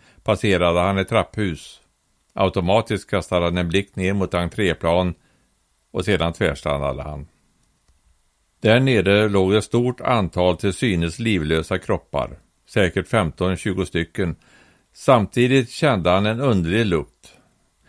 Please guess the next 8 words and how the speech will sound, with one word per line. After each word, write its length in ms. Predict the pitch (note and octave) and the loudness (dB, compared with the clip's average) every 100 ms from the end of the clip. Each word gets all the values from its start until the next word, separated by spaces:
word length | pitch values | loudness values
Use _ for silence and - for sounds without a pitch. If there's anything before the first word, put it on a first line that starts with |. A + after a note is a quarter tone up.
| _ | _
Inte 280 | - G2+ D3 | -2 0 -2
stark. 520 | - C#2 C#2+ D#2 - _ _ _ _ _ - | -2 -4 -6 -10 -18 _ _ _ _ _ -4
En 160 | A2 | -4
knappt 360 | - G#2+ C3+ - | 0 0 0 -2
skönjbar, 840 | - D#3 G#2 E2+ E2 C3 A2 F#2 | 0 2 2 0 4 6 6 4
lite 380 | F2 G#2 A#2 A2+ | 0 -2 -2 -4
sötaktig 840 | - - D3+ F#2 - A#2 - D#3 A2+ | -6 0 0 0 -2 -4 -4 -2 0
lukt. 360 | E2 - - | 0 -2 -12